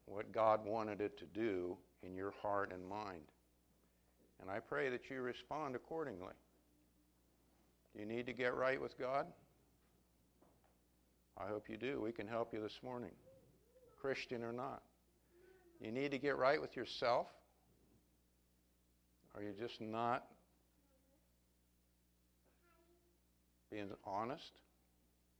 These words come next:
pretending? I know that takes work. It takes effort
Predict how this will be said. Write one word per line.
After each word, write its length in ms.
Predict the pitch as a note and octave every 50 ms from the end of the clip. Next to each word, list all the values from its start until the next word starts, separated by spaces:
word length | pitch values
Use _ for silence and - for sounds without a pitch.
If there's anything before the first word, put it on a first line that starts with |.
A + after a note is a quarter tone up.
| _ _ _ _ _ _ -
pretending? 580 | - - - - A#2 G#2+ G#2+ A2+ A2+ A#2 B2 B2+ - - _ _ _ _ _ _ _ _ _ _ _ _ _ _ _ _ _ _ _ _ _ _ _ _ _ _ _ _ _ _ _ _ _ _ _ _ _ _ _ _ _ _ _ _ _ _ _ -
I 20 | F#2+
know 180 | G#2 A#2+ B2+
that 220 | C3+ B2 G#2 - -
takes 300 | B2+ A2+ G#2 - - A2+
work. 320 | G#2+ A2 A#2+ A2+ - - - - - _ _ _ _ _ _ _ _ _ _ _ _ _ _ _ _ _ _ _ _ _ _ _ _ _ _ _ _ _ _ _ _ _ _ _ _ _ _ _
It 160 | - G2+ - -
takes 380 | - A#2+ A2 G2+ - - - - - -
effort 320 | - G#2+ G#2+ - - E2